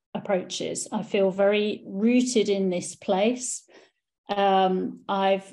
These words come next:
lived in Cambridge for thirty-five years. I've lived in Queen Edith's ward down in the south of the city for twenty-five years. I, um, have chaired the sort of neighbourhood association,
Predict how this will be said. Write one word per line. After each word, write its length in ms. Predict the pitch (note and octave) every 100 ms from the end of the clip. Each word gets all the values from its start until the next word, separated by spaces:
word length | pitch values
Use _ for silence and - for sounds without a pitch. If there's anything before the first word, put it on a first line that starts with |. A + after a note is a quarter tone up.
| -
lived 340 | A#3 A3+ A3
in 100 | G#3+
Cambridge 580 | G#3+ A#3 A3+ G#3+ G3 -
for 300 | G#3+ G3 G3
thirty-five 640 | G3 G#3 G3+ - G3 F#3+ G#3
years. 340 | G3 F3+ F3+
I've 180 | F3+ F3+
lived 280 | F#3+ F#3+ -
in 140 | F#3+
Queen 260 | - G#3 G3+
Edith's 460 | G#3+ G#3 G3 -
ward 360 | F#3 F#3 F3+ F3+ - -
down 220 | G3 G3+
in 100 | G3+
the 60 | G3
south 320 | G3 F#3 F3+
of 80 | F3+
the 80 | F3+
city 360 | - F#3 A3 -
for 320 | F3+ E3+ E3+ -
twenty-five 720 | - A#3 A3+ F#3+ F3+ F3+ E3+ -
years. 500 | F3 F3 E3+ E3+ E3+ - _ _ _ -
I, 680 | F#3 F3 F3 F3 F3 F3+ - -
um, 600 | G3 F3 E3+ F3 G#3+ -
have 300 | - G3+ -
chaired 440 | - A3 G#3+ G3+ G3 -
the 180 | F#3+ F#3
sort 240 | F#3 F#3+ F3
of 180 | E3+
neighbourhood 600 | G3+ G3+ G#3 G3 G3+ G#3
association, 1160 | F#3+ - F3+ F3+ F#3 F#3 F3+ - F3+ E3+ F3